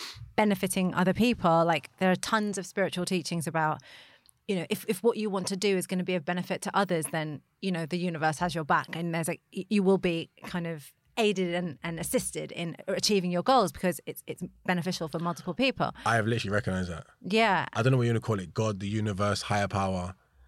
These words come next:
Speaker 2: When I start to get out of my own way, things just start coming to me. Situations, circumstances, people, conversations, ideas. And it's literally when I make, it's every time I go against something I'm really scared of,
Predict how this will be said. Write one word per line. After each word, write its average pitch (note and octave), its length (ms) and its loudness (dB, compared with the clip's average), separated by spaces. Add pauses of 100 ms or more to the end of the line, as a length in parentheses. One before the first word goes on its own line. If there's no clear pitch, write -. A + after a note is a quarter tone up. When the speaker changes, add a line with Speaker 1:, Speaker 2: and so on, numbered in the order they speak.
(360)
Speaker 2:
When A2+ 200 2
I B2 100 6
start A#2 260 0
to G#2+ 80 -4
get A2+ 160 -2
out G#2+ 100 -6
of F#2+ 40 -6
my G#2 140 0
own G2 180 -2
way, G2 340 -2 (220)
things A2 240 -2
just G#2 120 -8
start - 120 -8
coming G2 260 -4
to F#2+ 80 -6
me. F#2 220 -10 (1080)
Situations, G#2 720 -2
circumstances, G2 1040 -4 (120)
people, G2 480 -4
conversations, G2 720 -2
ideas. G2+ 720 -4 (1300)
And A#2+ 80 4
it's A2+ 80 4
literally C3+ 220 6
when A#2+ 80 6
I A#2 60 4
make, A#2+ 220 2 (340)
it's B2+ 140 -2
every F3 360 4
time A#2+ 520 2
I A2 140 -4
go A#2+ 200 4
against A#2 480 0
something A#2+ 280 0
I'm G#2 260 0
really D3 280 6
scared C3 400 2
of, G#2 320 -2